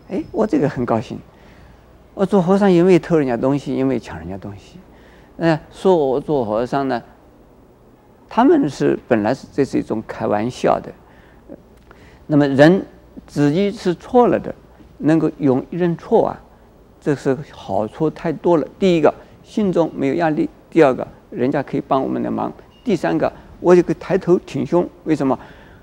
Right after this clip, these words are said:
哎，我不怕人家抓我的小辫子抓住了，就是人家承认错误，就是变成一个小辫子被人抓住了嘛。如果我们不承认错误，那才是个小辫子。承认错误没有关系，这个我已经公开化，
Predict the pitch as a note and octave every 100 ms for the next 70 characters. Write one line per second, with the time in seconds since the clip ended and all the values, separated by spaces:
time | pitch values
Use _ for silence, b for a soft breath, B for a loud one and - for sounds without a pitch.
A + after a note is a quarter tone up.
0 | B B3 D4 - - - _ - - -
1 | D#4+ B3+ F4 - D4+ D#4 G#3 F#3+ F3 G#3
2 | F#3+ F#3+ F3+ E3+ F#3+ F#3+ E3+ - - -
3 | G3 E3+ C#3+ - - B B B - -
4 | F3+ F#3 - - F3 F#3 F#3 E3 - F3+
5 | F#3+ F3+ G#3 F#3+ E3 C#3+ D#3 - E3+ D#3+
6 | D#3+ C3 A#2 E3 D3 C3 - C3+ C#3 D#3
7 | C#3 C#3 A#2+ A2 A2 - B B B B
8 | - G3+ A3 F#3+ - F#3 A3 - E4 -
9 | A#3+ D#4+ C#4 - F3+ E3 E3 - A#3+ -
10 | D3 C3 G#2 G#2 A2+ G#2 - - - b
11 | b b b b - F3 G3 F#3+ F3 E3+
12 | E3+ - A#3 G#3+ A3+ A3+ B3 - - _
13 | _ _ _ _ _ - E3 D#3 F3+ A3
14 | G3+ G3+ F#3+ C4+ B3+ A#3 G#3+ A3+ F#3